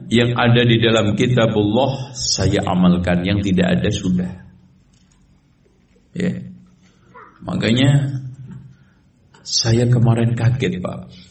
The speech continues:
Di Jawa Timur ternyata sekarang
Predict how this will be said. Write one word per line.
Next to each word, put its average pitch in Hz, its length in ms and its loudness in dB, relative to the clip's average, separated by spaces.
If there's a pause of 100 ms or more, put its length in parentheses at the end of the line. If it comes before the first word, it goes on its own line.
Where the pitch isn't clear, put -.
(520)
Di 107 120 0
Jawa 107 380 0
Timur 175 500 0
ternyata 101 600 0
sekarang 101 640 -4